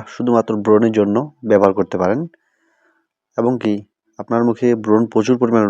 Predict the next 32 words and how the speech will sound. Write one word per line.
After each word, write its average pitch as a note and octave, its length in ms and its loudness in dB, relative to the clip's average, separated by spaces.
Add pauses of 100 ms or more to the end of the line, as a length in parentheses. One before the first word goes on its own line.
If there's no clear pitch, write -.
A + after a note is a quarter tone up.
উঠছে, - 320 -4
উঠছে, A2+ 360 -4 (600)
সেটা B2 260 -4
কিভাবে A#2 460 0 (680)
বন্ধ G#2 260 2 (120)
করবেন F#2+ 240 0 (100)
বা F#2 100 -2 (100)
সমাধান A2 320 0 (100)
করবেন G2+ 260 0 (500)
সে - 140 -4
সম্পর্কে C#3 500 -2
তথ্য A2+ 320 -4
নিয়ে G2+ 220 0
আপনাদের G2 240 -6
মাঝে F#2+ 280 -2
আজকে - 200 -12
হাজির F#2+ 300 -4
হয়েছি F#2+ 260 -2 (560)
মেডিসিন A#2+ 540 0
টিপস A2+ 320 -6
এর G2+ 180 -4
পক্ষ F2+ 160 -6 (120)
থেকে। F2 220 -6 (840)
আপনাদের B2+ 440 0 (680)
যতই C3+ 340 0
বড় B2 120 6 (120)
ব্রণ A2 240 4
হোক G#2 220 -2
না G2+ 100 0
কেন F2 200 -2 (600)
এক G#2 180 0
নিমিষে B2 340 2